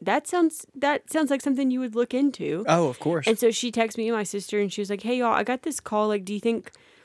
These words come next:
Speaker 1: have you heard any, about anything happening? Like, do you think we need to change the pass-," we all share the same Amazon Prime account. And she's like, "Do you think we need to change the password? Like, what do we need to do?"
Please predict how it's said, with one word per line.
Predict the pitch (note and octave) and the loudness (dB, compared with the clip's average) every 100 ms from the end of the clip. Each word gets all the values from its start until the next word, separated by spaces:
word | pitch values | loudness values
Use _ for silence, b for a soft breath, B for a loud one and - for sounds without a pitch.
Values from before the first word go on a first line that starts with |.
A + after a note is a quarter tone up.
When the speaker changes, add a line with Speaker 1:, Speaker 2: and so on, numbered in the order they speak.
| b b | b b
Speaker 1:
have | - G#3 | -4 0
you | A3 | 2
heard | A#3+ | 2
any, | B3 | 2
about | A3 G#3+ A3 - | 4 4 4 4
anything | A3+ A3 G#3+ | 2 2 0
happening? | A3 A3 A3 A3+ | 0 0 0 0
Like, | G#3+ F#3+ - G3+ | 2 0 -4 -8
do | G#3 | -2
you | |
think | G#3 G3 | -2 -2
we | G#3+ | -2
need | G#3+ G3 | -2 -2
to | G#3 | -2
change | G#3 G3+ | -2 -2
the | F#3+ | -4
pass-," | F#3 F#3 F3+ E3+ | -2 -4 -4 -4
we | F3 | 0
all | D#3+ | 0
share | E3+ D#3+ | -2 -4
the | D3+ | -6
same | E3 A3 E3+ | -4 -2 -2
Amazon | E3+ D#3+ E3 E3+ | -2 -4 -6 -6
Prime | F3 E3 | -6 -6
account. | F3+ G3+ B B B B | -6 -8 B B B B
And | G3+ | -2
she's | F#3+ G3+ | 0 0
like, | F#3+ | 0
"Do | G3+ | 0
you | |
think | G3+ G3 | 0 2
we | G#3+ | 2
need | G#3+ | 2
to | G3+ | 0
change | F#3+ F#3+ F3+ | 0 -2 -2
the | F3 | -4
password? | G#3 F#3+ - G3 F3+ | 0 0 0 -2 -2
Like, | E3+ | -2
what | F3+ | -2
do | |
we | F3 | 0
need | F3 D#3+ | 0 -2
to | F3 | -2
do?" | F3+ E3 | 2 2